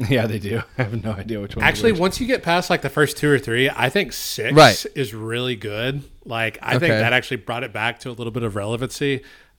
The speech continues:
Speaker 2: um, for it to just dip back off after that. But, uh, yeah, six is
Speaker 3: Right.
Speaker 2: really good,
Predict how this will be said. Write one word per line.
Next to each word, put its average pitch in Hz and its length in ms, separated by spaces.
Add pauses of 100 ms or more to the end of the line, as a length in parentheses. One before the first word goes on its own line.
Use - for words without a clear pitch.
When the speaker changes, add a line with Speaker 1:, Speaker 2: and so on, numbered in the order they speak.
(120)
Speaker 2:
um, 110 640 (320)
for 131 180
it 120 100
to 123 60
just 104 220
dip 120 200
back 113 240
off 104 240
after 131 300
that. 123 280
But, 123 240
uh, 120 200
yeah, 131 220
six 180 340
is 104 120
Speaker 3:
Right. - 80
Speaker 2:
really 123 300
good, 104 440